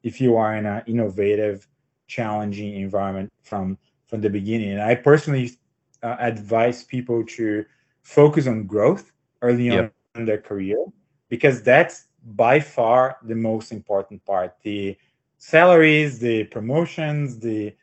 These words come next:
Speaker 1: like, that, that will all come if somebody's growing fast and becoming a more, uh, competent professional.
Speaker 2: Yeah. Well, that's great advice, Matthias. So, you know, people have just gotta keep learning. I, I, you know,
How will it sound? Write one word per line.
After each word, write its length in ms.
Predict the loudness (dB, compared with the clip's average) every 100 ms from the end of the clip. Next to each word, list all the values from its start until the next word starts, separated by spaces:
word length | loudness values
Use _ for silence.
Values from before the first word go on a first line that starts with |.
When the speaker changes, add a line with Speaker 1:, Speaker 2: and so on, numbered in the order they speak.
| _ _
Speaker 1:
like, 180 | -12 -2
that, 260 | 2 2 4
that 160 | 2
will 80 | 2
all 220 | 2 2
come 460 | 0 -8 -6 -8 -10 _ _
if 160 | -14 -10
somebody's 460 | -8 -4 -4 -6
growing 280 | -12 -14 -14
fast 580 | _ -10 -8 -12 _ _
and 380 | -16 -12 -12 -12 _
becoming 380 | -8 -4 -4 -4
a 60 | -6
more, 380 | -4 -4 -6 _ -8
uh, 160 | -8 -8
competent 520 | -12 -10 -10 -10 -12 -14 _
professional. 580 | -12 -10 -10 -12 -20 _ _ _ _ _ _
Speaker 2:
Yeah. 380 | -4 -2 -4 -6 -12 _ -4
Well, 120 | 2
that's 180 | 2 2
great 240 | 2 2
advice, 440 | 0 -2 -2 -2 -8
Matthias. 440 | -6 -2 -2 -2
So, 240 | -2 -2 -2
you 100 | -2
know, 140 | -4
people 560 | -2 -2 0 0 -2 -4
have 140 | -6
just 180 | -4 -4
gotta 180 | 0 -2
keep 300 | 0 -2 0
learning. 380 | 0 2 0 0
I, 80 | -2
I, 260 | 0 -2 -2 -20 -20 -20 -20 _
you 60 | -4
know, 140 | -4